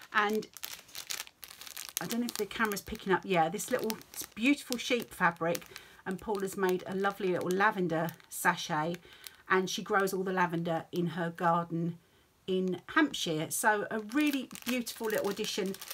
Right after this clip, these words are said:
to the giveaway prize. So thank you, Paula, for, for donating that. That's really appreciated. So those are the giveaway prizes, and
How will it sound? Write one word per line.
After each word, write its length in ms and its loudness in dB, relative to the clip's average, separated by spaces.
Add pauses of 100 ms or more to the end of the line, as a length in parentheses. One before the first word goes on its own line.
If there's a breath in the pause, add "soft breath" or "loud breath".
(140)
to 100 -4
the 80 0
giveaway 440 4
prize. 320 2
So 80 -2
thank 360 2
you, 80 -4
Paula, 360 -2
for, 320 0 (160)
for 100 -12
donating 560 0
that. 160 0
That's 260 -6
really 280 -2
appreciated. 840 -4 (460 loud breath)
So 260 6
those 460 8
are 340 4 (440 loud breath)
the 80 -6
giveaway 420 0
prizes, 680 -2 (400 loud breath)
and 200 0